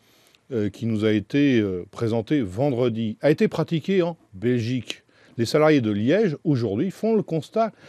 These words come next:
qu'après les mêmes promesses que celles qui ont été faites au gouvernement français,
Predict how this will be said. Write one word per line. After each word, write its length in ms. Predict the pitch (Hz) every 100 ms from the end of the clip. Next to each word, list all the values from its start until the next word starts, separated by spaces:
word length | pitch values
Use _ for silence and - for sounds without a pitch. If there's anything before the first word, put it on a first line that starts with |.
| _
qu'après 340 | 214 202 226
les 140 | 214 175
mêmes 320 | 240 285 208
promesses 500 | - 113 107 101 -
que 160 | - 92
celles 240 | 110 101
qui 140 | 95
ont 40 | 101
été 280 | 110 98 104
faites 240 | 110 98
au 60 | 104
gouvernement 420 | 101 107 110 123
français, 420 | - 143 - 190